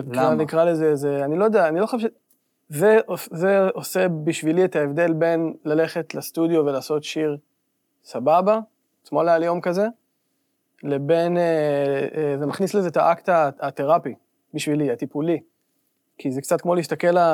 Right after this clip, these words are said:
Speaker 1: ל-, לצל שלך בעיניים, כזה, "אה, וואו, אני בעצם ככה."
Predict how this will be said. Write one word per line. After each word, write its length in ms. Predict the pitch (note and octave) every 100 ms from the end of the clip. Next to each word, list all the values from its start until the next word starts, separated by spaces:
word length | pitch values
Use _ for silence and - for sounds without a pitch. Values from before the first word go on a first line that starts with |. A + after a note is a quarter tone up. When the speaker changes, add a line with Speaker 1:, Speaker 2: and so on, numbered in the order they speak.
| D3 C#3+ C3+
Speaker 1:
ל-, 360 | C#3+ C#3 C3+ C#3+
לצל 260 | C#3+ F3
שלך 180 | E3 - B2 - _ _ _ _ _ _ _
בעיניים, 520 | D3+ D3+ D3+ E3 D3 C3
כזה, 180 | C#3 C3
"אה, 320 | D3+ C#3+ B2+
וואו, 240 | D3 B2+
אני 80 | B2
בעצם 300 | C#3 C#3+ D3+
ככה." 320 | C#3+ F3 -